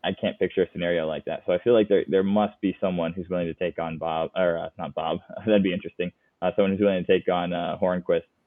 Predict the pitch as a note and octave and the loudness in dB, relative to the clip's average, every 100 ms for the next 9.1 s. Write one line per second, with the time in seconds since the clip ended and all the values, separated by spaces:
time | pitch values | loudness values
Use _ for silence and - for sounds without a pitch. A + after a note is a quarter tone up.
0 | _ _ _ - F2 E2 E2 - _ _ | _ _ _ -4 -4 -4 -8 -12 _ _
1 | _ _ _ - G#2 G2+ G#2 A#2+ A2 C3 | _ _ _ -2 2 4 4 4 4 4
2 | C3+ - G#2+ G#2+ G#2 A2+ A#2+ A2+ - G#2+ | 4 4 4 2 2 2 4 2 4 4
3 | G2 A#2 G#2+ G2 G2 G2+ F#2 F2+ F2 D#2+ | 4 2 2 2 0 0 0 2 2 0
4 | - F2 F2 G#2 G2 F#2 F2+ F2+ F#2 F2+ | -2 -6 -4 0 0 0 0 0 2 0
5 | E2+ - F2+ - F#2+ F2+ F2+ - - - | -2 -4 -4 -2 -4 -2 -2 -2 -6 -4
6 | F#2+ F#2 - F#2 F#2+ F2+ F2 E2+ - _ | -2 -4 -4 0 0 2 0 -2 -4 _
7 | _ _ - F2+ E2+ E2+ E2+ E2+ _ _ | _ _ -6 -4 -2 -2 -4 -6 _ _
8 | _ - A#2+ G#2+ G#2+ - F#2+ F#2+ - G2 | _ -2 2 2 0 -2 0 0 2 4
9 | F#2+ | 4